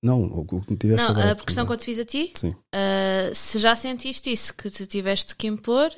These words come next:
Speaker 2: e ao impor-te, sentiste que por esse, esse motivo a pessoa sentiu que não eras a pessoa certa?
Speaker 1: Vou-te contar uma coisa. Eu, quando era chaval, quando estava no Faroeste, quando fazia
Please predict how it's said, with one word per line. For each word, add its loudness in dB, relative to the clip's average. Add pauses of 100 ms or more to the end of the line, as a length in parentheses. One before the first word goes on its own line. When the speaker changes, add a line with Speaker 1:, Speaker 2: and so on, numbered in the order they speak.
(160)
Speaker 2:
e 0
ao 2
impor-te, -2 (340)
sentiste -2
que -10
por -2
esse, 2
esse -2
motivo -4
a -6
pessoa -2
sentiu -2
que -14
não -2
eras -2
a -6
pessoa -6
certa? -8 (1160)
Speaker 1:
Vou-te 0
contar 6
uma 8
coisa. 2
Eu, 6
quando 4
era 6
chaval, 4
quando 2
estava 4
no 2
Faroeste, 0 (300)
quando -10
fazia 4